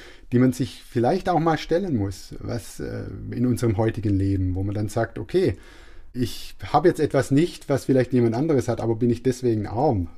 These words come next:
oder bin ich deswegen benachteiligt? Ist es tatsächlich so wichtig?"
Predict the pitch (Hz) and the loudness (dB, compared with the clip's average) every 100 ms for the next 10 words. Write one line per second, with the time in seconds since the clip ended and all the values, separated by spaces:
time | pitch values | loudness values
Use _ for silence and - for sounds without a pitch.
0 | - 107 107 95 117 113 - 120 123 120 | -6 -2 -2 -2 0 0 0 -2 2 2
1 | 113 107 98 - - - - - - - | 2 0 -6 -12 -20 -20 -20 -20 -20 -20
2 | - - 117 139 - 127 110 98 98 - | -6 2 4 4 2 0 0 0 -2 -6
3 | - - - 117 123 - 123 135 139 - | -18 -12 -6 -4 -2 0 2 2 2 0
4 | 123 123 151 - 95 - - | 2 2 0 -2 -2 -4 -12